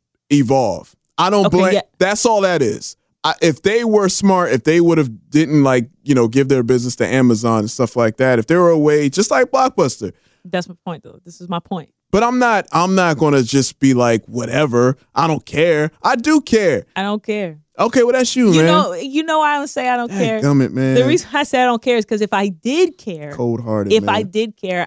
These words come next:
Speaker 2: I would been, I would have been spending my
Speaker 1: Who's to
Speaker 2: dollars
Speaker 1: say, who's to say
Speaker 2: at
Speaker 1: people
Speaker 2: Toys R
Speaker 1: still
Speaker 2: Us.
Speaker 1: didn't do it, but the company as a whole? 'Cause you're just looking at one area. You're looking at a microcosm
Speaker 2: It's
Speaker 1: of
Speaker 2: still obvi-,
Speaker 1: everything.
Speaker 2: obviously, it wasn't enough because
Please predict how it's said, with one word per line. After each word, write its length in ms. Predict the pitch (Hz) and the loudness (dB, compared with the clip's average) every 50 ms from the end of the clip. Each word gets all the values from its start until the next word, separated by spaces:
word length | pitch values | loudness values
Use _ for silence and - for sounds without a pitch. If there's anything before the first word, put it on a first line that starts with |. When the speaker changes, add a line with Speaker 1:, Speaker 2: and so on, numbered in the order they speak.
| - - | -6 -8
Speaker 2:
I 200 | 180 190 202 208 | -6 -4 -4 -4
would 260 | 208 202 202 196 185 | -4 -4 -6 -6 -4
been, 180 | 196 196 190 - _ _ - | -6 -8 -8 -10 _ _ -6
I 120 | 190 196 202 | -4 -4 -2
would 180 | 202 208 220 214 | -2 -2 -4 -4
have 120 | 214 185 | -4 -6
been 140 | 185 190 190 | -8 -10 -10
spending 540 | - - - _ - 202 208 208 214 208 196 | -10 -14 -14 _ -8 -6 -6 -6 -6 -8 -8
my 180 | 196 185 185 | -8 -8 -8
Speaker 1:
Who's 60 | 180 170 | -8 -6
to 0 | |
Speaker 2:
dollars 520 | 151 165 175 185 220 311 294 - 165 247 - | -4 -2 2 2 2 2 2 2 2 2 2
Speaker 1:
say, 300 | - 269 247 233 226 208 | 2 2 2 2 0 0
who's 260 | - 175 220 240 226 | 2 2 2 2 2
to 40 | 208 | 0
say 180 | 190 - 226 202 | 0 2 0 2
Speaker 2:
at 60 | 190 | 2
Speaker 1:
people 200 | - 226 196 190 | 0 2 2 2
Speaker 2:
Toys 100 | 185 175 | 2 2
R 60 | 170 160 | 2 2
Speaker 1:
still 100 | 220 196 | 2 2
Speaker 2:
Us. 40 | 190 | 2
Speaker 1:
didn't 200 | 190 170 156 156 | 0 0 0 2
do 180 | 185 196 196 | 2 4 2
it, 60 | 165 123 | 2 2
but 140 | 135 151 - | 0 -2 -2
the 60 | 131 123 | -2 -2
company 360 | - 175 170 165 175 165 151 | 0 0 0 0 2 2 2
as 160 | 139 127 120 | 2 2 2
a 60 | 135 | 2
whole? 240 | 139 175 190 170 143 117 | 2 2 2 2 2 0
'Cause 140 | 117 113 | 0 0
you're 100 | 143 175 | -2 -2
just 140 | 170 147 147 | -2 -2 -2
looking 180 | 156 151 147 135 | -2 0 2 2
at 140 | 131 120 117 | 2 2 2
one 180 | 123 127 131 - | 2 2 2 0
area. 400 | - 127 151 160 147 127 117 107 | 0 2 2 2 2 2 0 2
You're 100 | 110 127 | 2 2
looking 220 | 147 151 139 143 139 | 2 2 2 0 0
at 120 | 135 127 117 | 0 0 0
a 20 | |
microcosm 880 | 117 127 139 139 - - 139 127 - - - 143 131 127 127 127 131 127 | 0 0 0 -2 -2 -2 -4 -4 -4 -2 -2 0 0 0 0 0 0 0
Speaker 2:
It's 120 | 220 - | 0 2
Speaker 1:
of 160 | 156 156 147 131 | 0 0 0 0
Speaker 2:
still 200 | 220 220 226 226 | 0 0 0 2
obvi-, 220 | 180 180 175 208 | 2 2 0 2
Speaker 1:
everything. 440 | 220 170 160 151 - - 135 131 120 | 2 2 2 2 2 0 0 2 2
Speaker 2:
obviously, 380 | 196 208 220 214 233 - 233 208 | 2 0 -2 -2 -6 -4 -2 -2
it 60 | 202 | 0
wasn't 220 | 202 202 190 202 190 202 | 0 -2 -4 -4 -6 -4
enough 180 | 226 247 208 160 | -4 -4 -4 -4
because 400 | 175 196 - 233 202 190 - | -8 -8 -4 -4 -4 -4 -4